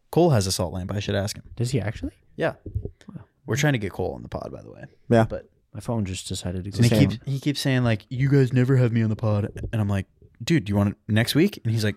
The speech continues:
Speaker 1: "I can't.
Speaker 2: Can't, I got plans.
Speaker 1: Can't do that."
Speaker 2: <laughs> He, he, he, he commented on me and Colin's Be Real this afternoon. He goes, "Do you guys not have jobs?" And I said,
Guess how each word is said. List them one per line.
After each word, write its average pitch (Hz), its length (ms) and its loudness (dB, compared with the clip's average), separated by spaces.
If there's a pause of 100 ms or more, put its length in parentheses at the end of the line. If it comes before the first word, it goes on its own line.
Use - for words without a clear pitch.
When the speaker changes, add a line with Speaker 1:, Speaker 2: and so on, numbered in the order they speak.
(120)
Speaker 1:
"I - 120 -8 (160)
can't. - 320 -12
Speaker 2:
Can't, 95 260 -2
I 92 60 -2
got 87 180 -4
plans. 87 180 -4
Speaker 1:
Can't - 140 -8
do - 80 -14
that." - 560 2
Speaker 2:
<laughs> - 160 -4
He, 143 160 0
he, 127 220 -4 (160)
he, 113 320 0
he 110 180 2
commented 104 480 0
on 101 240 0
me 101 140 0
and 95 80 -4
Colin's 92 320 -8
Be 101 160 -10
Real 98 240 -6
this 104 160 -6
afternoon. 110 320 -2
He 104 40 -2
goes, 95 140 -2 (280)
"Do 110 80 -4
you 110 40 4
guys 113 100 4
not 101 200 0
have 104 160 0
jobs?" 101 400 -4
And 110 100 -2
I 98 40 0
said, 98 180 -2